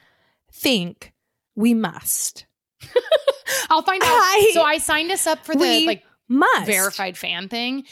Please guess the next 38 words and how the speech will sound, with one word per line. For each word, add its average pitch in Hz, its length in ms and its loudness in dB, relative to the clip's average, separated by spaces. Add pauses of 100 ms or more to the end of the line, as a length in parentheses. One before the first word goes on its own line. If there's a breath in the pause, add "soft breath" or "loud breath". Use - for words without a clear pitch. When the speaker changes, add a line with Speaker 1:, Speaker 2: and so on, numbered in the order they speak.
(160 loud breath)
Speaker 2:
and 226 120 -6
it 233 100 -8
said 233 260 -4
they'll, 240 380 -6
well, 202 160 -10
said 269 220 -2
they'll 311 100 0
send 269 180 -6
us 262 120 -6
an 247 80 -14
email 214 240 -8
on 208 120 -8
the 202 60 -10
fifth, - 320 -8
and 208 140 -14
then 196 100 -12
the - 120 -16
email 233 180 -8
on 226 80 -10
the 208 60 -10
fifth 202 280 -10
said, 180 380 -4
"Look 208 220 -8
for 226 120 -6
another 208 180 -4
email 202 240 -6
on 247 120 -12
the 247 120 -2
fourteenth." - 600 -8
That 214 160 -8
said, 190 140 -10
"We 196 100 -4
don't 285 160 4
know 226 80 4
yet 233 240 -4
what's 196 160 -6
Speaker 1:
<laughs> 165 80 -4
Speaker 2:
happening. - 400 -14